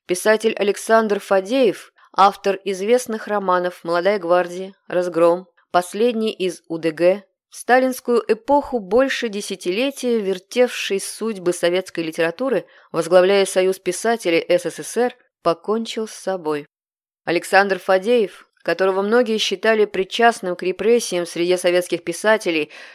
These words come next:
добровольно ушел из жизни тринадцатого мая тысяча девятьсот пятьдесят шестого года, выстрелив в себя из револьвера на даче в Переделкино. Обнаружил тело отца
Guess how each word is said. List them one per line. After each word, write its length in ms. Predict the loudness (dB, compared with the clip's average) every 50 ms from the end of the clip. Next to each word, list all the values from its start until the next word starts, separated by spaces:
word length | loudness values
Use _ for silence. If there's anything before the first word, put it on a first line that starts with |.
| -20 _ 2
добровольно 760 | 2 4 4 6 6 6 6 6 6 6 6 6 2 0 -2
ушел 420 | -2 -4 -4 -2 0 2 2 2 2
из 80 | 0
жизни 560 | -2 -2 -2 -2 -2 -2 -2 -2 -4 -4 -6 -8 _
тринадцатого 640 | -6 -4 -2 0 2 2 0 0 -2 -4 -2 -2 -2 0
мая 400 | 2 2 2 2 2 0 -6 -10 _ _ _ _ _
тысяча 400 | -2 -2 -2 -2 -4 -6 -8 -8
девятьсот 560 | -6 -6 -4 -4 -4 -2 -2 -2 -2 -2 -4
пятьдесят 440 | -10 -10 -10 -10 -4 -2 -2 -2 -2
шестого 480 | -4 -10 -12 -4 -2 0 0 0 0
года, 380 | -2 -2 0 0 0 -2 -4 -8 _ _ _ _ _ -6
выстрелив 680 | -4 -2 0 0 -2 -2 -4 -4 -2 0 0 0 0 -2
в 40 |
себя 400 | -6 -10 -8 -4 0 2 4 4
из 280 | 4 2 0 -4 -2 -2
револьвера 680 | -2 0 2 2 0 0 2 2 2 4 2 2 0 -4 _ _ _ _ -8
на 200 | -2 0 0 2
даче 320 | 4 6 6 6 4 2 -6
в 100 | -8 -8
Переделкино. 680 | -6 -6 -4 -2 -2 -2 -2 -4 -6 -8 -8 -10 -12 _ _ _ _ _ 0
Обнаружил 600 | 2 2 2 2 2 2 4 2 2 2 0 -2
тело 320 | -2 0 2 4 4 4 4
отца 680 | 4 2 0 0 -2 -6 -2 0 0 0 -2 -6 -12